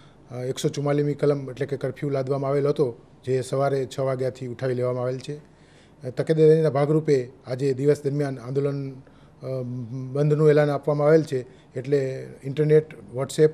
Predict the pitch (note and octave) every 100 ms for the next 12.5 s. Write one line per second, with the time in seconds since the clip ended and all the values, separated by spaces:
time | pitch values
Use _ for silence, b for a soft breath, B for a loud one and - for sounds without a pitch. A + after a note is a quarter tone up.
0 | - C#3 C#3 C3 C#3+ C#3 C#3 C3+ C3+ C3
1 | - b b - C#3 C3+ - D3 C#3+ C3+
2 | C3 B2 C3 B2 B B - C#3 C3 C3
3 | - C3 C3 A#2+ B2+ C3+ B2 B2+ B2 B2+
4 | B2+ B2 B2 C3+ D3+ B2+ A#2+ A#2 A#2 A#2+
5 | C#3 D3 E3 D#3+ E3+ D#3+ C3+ - D3+ D3
6 | D3+ D#3+ D#3 C#3+ D3 C#3+ C3+ D3 C#3+ D3+
7 | E3 B2 B B - C3+ C#3 B2+ C#3+ C#3+
8 | C#3+ C#3 C3+ C#3+ C3+ C3+ - D#3 D#3+ C3
9 | B2 B B B - B2 C#3+ D3+ D3 -
10 | - D3 C#3+ C#3 C#3 B2+ B2 - C#3+ C3
11 | B2 C3 D3 D3 C#3+ C3 - C3 A#2+ A#2+
12 | - C#3 D3 D3 D3